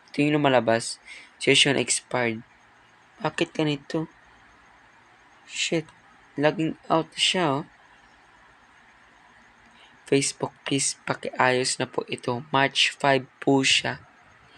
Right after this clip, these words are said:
nagsimula. Gan-, naging ganito yung Facebook, oh. Facebook, logging out. Akala ko ako lang.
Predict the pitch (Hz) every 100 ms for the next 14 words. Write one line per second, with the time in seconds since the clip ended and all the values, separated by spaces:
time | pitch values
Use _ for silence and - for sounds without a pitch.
0 | - - 120 - - 127 120 113 107 -
1 | _ _ _ _ _ _ _ _ _ -
2 | 127 131 127 123 135 131 127 - 120 -
3 | 123 - 131 - 135 - _ _ _ -
4 | _ - - - _ _ _ _ _ -
5 | - - _ _ - 165 165 - 143 156
6 | 196 202 180 170 - - _ _ _ _
7 | _ _ - 196 196 190 185 185 - 160
8 | - 139 120 127 139